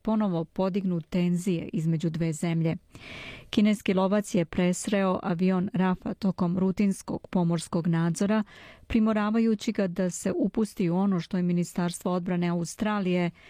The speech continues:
opisalo kao opasan manevar, piše Rena Sarumpit iz novinske službe S B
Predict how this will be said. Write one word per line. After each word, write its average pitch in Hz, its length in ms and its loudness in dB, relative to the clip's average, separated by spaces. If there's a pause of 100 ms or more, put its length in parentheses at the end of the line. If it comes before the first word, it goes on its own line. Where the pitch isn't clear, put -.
(220)
opisalo 233 500 0
kao 185 380 -2
opasan 180 760 -2
manevar, 180 680 2 (400)
piše 180 520 0
Rena 180 560 2
Sarumpit 185 1000 0
iz 175 380 0
novinske 175 460 2
službe 170 580 -2
S 170 200 -2
B 175 120 -4